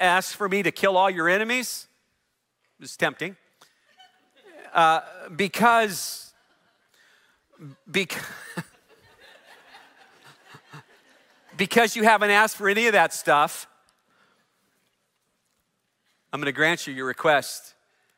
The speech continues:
And there'll be no one like you, Solomon, because you asked for the right things." For those truly seeking discernment, he gives it freely. He gives it freely.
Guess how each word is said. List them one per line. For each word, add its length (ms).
And 120
there'll 80
be 100
no 120
one 160
like 260
you, 80
Solomon, 400
because 320
you 60
asked 260
for 80
the 120
right 200
things." 680
For 120
those 240
truly 300
seeking 440
discernment, 580
he 120
gives 300
it 100
freely. 420
He 120
gives 280
it 120
freely. 480